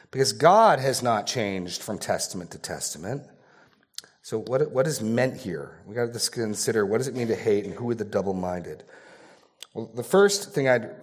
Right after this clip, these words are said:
help out with is I think our term hate in English is loaded unnecessarily with baggage. Um, I looked up in the American Heritage Dictionary, fifth edic-, edition, hate, and here's the definition I got: "To feel strong dislike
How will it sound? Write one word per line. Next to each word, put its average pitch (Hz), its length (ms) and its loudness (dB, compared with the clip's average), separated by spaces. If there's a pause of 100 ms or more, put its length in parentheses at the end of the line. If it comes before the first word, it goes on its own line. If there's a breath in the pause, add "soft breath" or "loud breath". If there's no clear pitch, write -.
(180)
help 120 280 2
out 113 200 0
with 107 140 -4
is 104 100 -4
I 117 60 -2
think 175 340 -2
our 156 220 4
term 139 380 0 (100)
hate 120 380 -2
in 101 180 -8
English 107 540 -2 (340 loud breath)
is 113 220 -2
loaded 127 520 4
unnecessarily 120 920 0
with 101 180 -2
baggage. 90 520 -2 (840 soft breath)
Um, 92 240 -4
I 90 80 -4
looked 139 260 0
up 135 220 4
in 117 140 -6
the 110 80 -2
American 120 340 2
Heritage 117 480 2
Dictionary, 113 500 -2
fifth 110 300 -6
edic-, 104 640 -4
edition, 98 680 -4 (680 loud breath)
hate, 113 300 0
and - 100 -18 (260 loud breath)
here's 107 220 -4
the 113 80 -10
definition 107 480 0
I 92 80 0
got: 90 240 -2
"To 113 80 -4
feel 123 240 0
strong 131 420 2
dislike 107 600 2